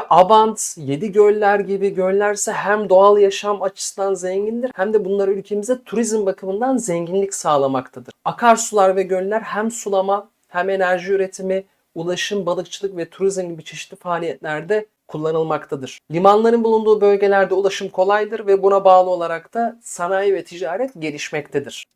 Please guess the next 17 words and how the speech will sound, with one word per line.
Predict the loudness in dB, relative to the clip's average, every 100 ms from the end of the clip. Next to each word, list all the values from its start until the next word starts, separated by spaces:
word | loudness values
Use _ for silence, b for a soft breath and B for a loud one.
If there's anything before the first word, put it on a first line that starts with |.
| -4
Dağların | 0 2 4 2 2
uzanış | 2 2 2 -2
yönünün | 0 2
etkilerine | 0 -2 -2 -2 -2 -2
baktığımızda | -2 -4 -4 -4 -6 -6 -8 -2
bir | -2
önceki | 0 -4 -6
videoda | -6 -2 -2
zaten | 0 0 0 -4 -6
başlı | -10 -8 -4
başına | -4 0 0
Karadeniz | 0 -2 0 0 -2
ikliminin | -8 -12 -12 -10
oluşmasının | -12 -12 -12 -12 -10 -10
sebebi | -6 -4 -4 -2
dağların | 2 4 4 0 -4
denize | -6 -6 -2 -2